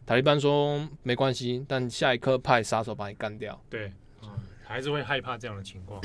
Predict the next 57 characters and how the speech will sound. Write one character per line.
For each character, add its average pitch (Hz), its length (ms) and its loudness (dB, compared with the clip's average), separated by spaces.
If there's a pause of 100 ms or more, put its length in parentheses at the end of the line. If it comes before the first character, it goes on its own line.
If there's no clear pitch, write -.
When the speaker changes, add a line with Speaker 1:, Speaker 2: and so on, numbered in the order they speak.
(260)
Speaker 1:
<clears throat> - 320 -20
所 196 180 8
以， 165 200 6
呃， 131 280 10
自 151 160 2
我 135 120 8
审 104 180 -2
查 107 160 -4
状 127 180 -4
况 120 240 -6
变 120 160 -2
得 104 240 -8 (540)
蛮 127 180 6
明 135 220 2
显 95 240 0
的。 - 160 -10 (440)
然 135 120 6
后 196 400 10
相 220 260 4
关 214 240 10
的 175 220 8
一 175 60 6
些 180 380 6
问 185 260 8
题 110 360 -2 (440)
也 127 180 8
跟 110 160 6
我 104 40 10
们 127 120 2
之 143 140 2
前 127 100 6
讲 101 240 -2
的 87 80 -12
一 117 120 -14
样， 110 200 -8
会 147 180 0
出 151 140 0
现 151 160 2
喀 139 180 4
布 135 200 2
尔 101 120 0
跟 117 160 -4
喀 131 160 4
布 135 140 0
尔 104 140 2
以 85 100 -6
外 113 180 0
的 95 140 -6
一 98 220 -6
个 98 180 -4
不 - 140 -8
同 104 260 -8
的 98 100 -6
地 107 200 -8
方 98 280 -8 (640)
局 98 200 -10
面。 117 240 -6